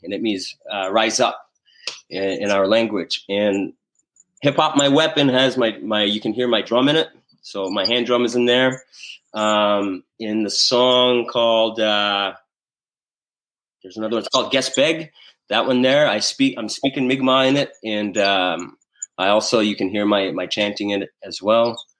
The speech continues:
So there's a few songs that I've done that. And actually a lot of shows that I, uh, I open up all over the place. Uh, it's usually I start off with the Mi'kmaq honor song or do something like that, you know, so. And I would,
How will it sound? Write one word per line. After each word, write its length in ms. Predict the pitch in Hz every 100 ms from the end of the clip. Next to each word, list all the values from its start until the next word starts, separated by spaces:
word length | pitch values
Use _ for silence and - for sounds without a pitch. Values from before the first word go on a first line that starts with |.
| _ _
So 160 | - 98
there's 200 | 107 127
a 60 |
few 160 | - 139
songs 400 | - 123 120 113
that 100 | 107
I've 140 | 101
done 160 | 104 104
that. 200 | 101 98 -
And 180 | 98 92
actually 380 | 139 - 311
a 60 | 160
lot 180 | 139 147
of 80 | 135
shows 320 | 139 151 135
that 120 | 120
I, 260 | 113 110 104
uh, 260 | 104 95 - _ _ _ -
I 120 | 98
open 300 | - 117 107
up 220 | 110 120 - _ _ _ _ _ _ _
all 180 | 104 104
over 140 | 110 123
the 80 |
place. 400 | 107 - 98 -
Uh, 180 | 95 90 87
it's 280 | 80 82 113
usually 320 | 110 123 110
I 40 |
start 260 | 98 113 107
off 180 | 101 -
with 140 | 98
the 80 | 98
Mi'kmaq 440 | 98 101 92 92
honor 140 | 98 95
song 460 | - 95 95 92
or 160 | 87 76 _ - - -
do 60 |
something 280 | - 80 -
like 160 | - -
that, 220 | 82 78 -
you 60 | -
know, 120 | -
so. 200 | - 73 - - - _ _ _ - -
And 120 | 131
I 60 | 139
would, 180 | 170